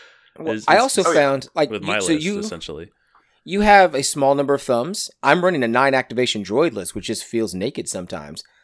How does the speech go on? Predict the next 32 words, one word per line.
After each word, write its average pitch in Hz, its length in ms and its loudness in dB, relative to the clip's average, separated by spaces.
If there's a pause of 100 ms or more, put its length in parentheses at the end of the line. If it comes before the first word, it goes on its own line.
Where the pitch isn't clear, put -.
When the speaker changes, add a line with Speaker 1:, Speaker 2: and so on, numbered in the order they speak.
(460)
Speaker 1:
But 165 220 4
so 170 140 2
if 147 60 0
I 175 120 8
do 185 140 0
sabotage, 165 680 0 (120)
depending 135 300 0
on 123 80 0
where 135 160 2
the 127 80 -4
placement 135 420 -2
of 120 140 -6
those 117 180 -2
things 117 280 -6
are, 123 360 -6 (300)
sometimes 190 320 0
that 165 100 2
means 143 160 0
I 131 120 4
have 151 140 -2
to 151 60 -4
have 135 120 -2
a 107 60 0
B 135 260 -4
one 143 480 0 (360)
go 139 220 4
off 139 240 8
by 120 160 4
itself 131 500 0
with 120 120 -4
no 123 420 -4
activations, 110 800 -6